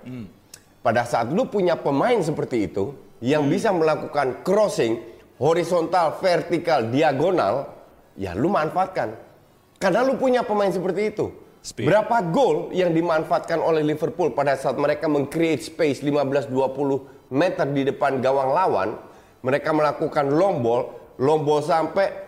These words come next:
Speaker 2: finishing bagus. Berkali-kali mereka melakukan gol seperti itu.
Speaker 1: Oke.
Speaker 2: Pertama-tama feeling gue luck.
Speaker 1: Tapi?
Speaker 2: Oke.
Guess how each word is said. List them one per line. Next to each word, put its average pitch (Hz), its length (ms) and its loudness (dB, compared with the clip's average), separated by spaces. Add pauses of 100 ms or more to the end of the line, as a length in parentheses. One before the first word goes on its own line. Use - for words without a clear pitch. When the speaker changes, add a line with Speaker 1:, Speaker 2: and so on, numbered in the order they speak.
(120)
Speaker 2:
finishing 147 540 0
bagus. 104 400 0 (540)
Berkali-kali 196 720 0
mereka 175 360 0
melakukan 156 400 0
gol 117 140 0
seperti 107 320 -4
itu. 95 160 -8
Speaker 1:
Oke. - 320 -8
Speaker 2:
Pertama-tama 180 760 0
feeling 143 280 0
gue 131 180 2
luck. - 480 -4 (760)
Speaker 1:
Tapi? 131 360 -2
Speaker 2:
Oke. 123 240 -2